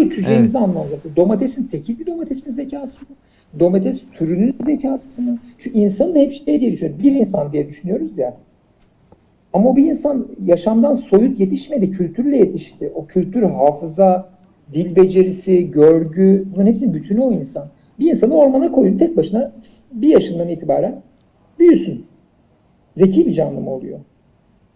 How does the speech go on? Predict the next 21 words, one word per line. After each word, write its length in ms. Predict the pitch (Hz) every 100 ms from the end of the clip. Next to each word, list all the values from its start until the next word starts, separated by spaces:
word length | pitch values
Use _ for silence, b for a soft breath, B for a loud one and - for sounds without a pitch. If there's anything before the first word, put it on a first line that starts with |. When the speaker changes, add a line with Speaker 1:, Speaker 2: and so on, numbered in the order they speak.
| _ _
Speaker 1:
Konuşma 360 | - 190 196 330
becerisi 380 | 294 196 190 196
bile 120 | 196
olmuyor 380 | 349 370 262 156
yani. 200 | 147 165 151 _ _ _ _ _
Speaker 2:
Evet. 180 | 110 87 82 _ _ _ _ -
Speaker 1:
Ama 180 | 147 160
zeka 200 | - -
Speaker 2:
ze-, 120 | 240
Speaker 1:
gelişmiyor 500 | 160 - - 240 170
Speaker 2:
ze-, 40 |
Speaker 1:
mesela. 340 | 160 - - 135 -
Speaker 2:
hmm. 240 | 143 131
Speaker 1:
Dolayısıyla 320 | 113 226 - - -
orada 300 | 196 320 -
bir 60 |
o 260 | 302 214 196
topluluğun 640 | - 202 202 233 349 403 -
şeyini 320 | - - 226 190
düşünmemiz 460 | - 190 170 156
lazım. 200 | 160 170